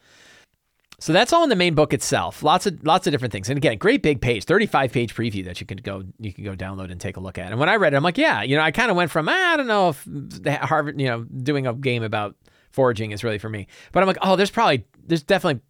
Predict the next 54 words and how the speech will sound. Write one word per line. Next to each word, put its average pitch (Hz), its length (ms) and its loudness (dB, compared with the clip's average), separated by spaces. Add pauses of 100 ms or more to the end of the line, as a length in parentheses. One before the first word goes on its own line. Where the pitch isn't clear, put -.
(220)
times 135 300 -2
where 113 100 -2
I'm 107 80 -4
gonna 107 160 -4
go 107 140 -2
whip 104 220 -2
open 101 180 -6
this 101 140 -12
book 95 200 -10
and 98 80 -10
use, 101 300 -10
use 117 220 -4
parts 98 260 -2
of 98 80 -8
it 95 100 -12
for, 92 280 -10
for - 120 -8
things 98 200 -10
that 98 100 -10
the - 140 -12 (260)
players 95 240 -8
wanna 90 140 -12
do." 80 120 -12 (540)
But - 140 2
the 196 40 4
magic 240 320 2
item 170 160 2
thing 143 140 0
is 120 100 -2
what 127 140 0
really 147 180 4
got 113 140 -2
me 107 80 -8
excited, 98 580 -8
because 135 220 -2
I 170 120 4
love 175 360 2 (220)
random 113 340 -2
generators. 98 460 -8
I'm 123 100 -4
a 120 60 -4
huge 156 240 -2
fan 113 180 -2
of 101 80 -8
random 98 240 -10
generators. 92 480 -14
And 131 100 -2
this 196 160 2
is 185 120 0
an 170 80 0
example. 135 400 0
This 165 160 -2
one 180 100 2
actually 135 500 -2